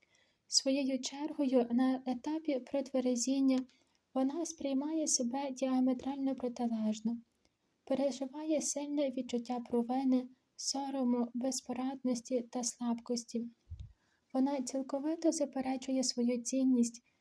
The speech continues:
і лякається від думки про майбутнє. Тоді така людина перебуває в стані депресії, розчарування,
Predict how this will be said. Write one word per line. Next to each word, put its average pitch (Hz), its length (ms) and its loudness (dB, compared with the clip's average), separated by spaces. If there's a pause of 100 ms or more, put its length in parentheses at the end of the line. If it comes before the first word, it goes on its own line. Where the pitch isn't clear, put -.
(160)
і 262 300 2
лякається 294 720 0
від 233 320 0
думки 247 380 2
про 247 160 0
майбутнє. 233 720 4 (1600)
Тоді 294 440 2
така 262 340 -2
людина 269 460 0
перебуває 254 760 0
в 254 80 -10
стані 262 360 0
депресії, 240 800 0 (340)
розчарування, 247 1000 2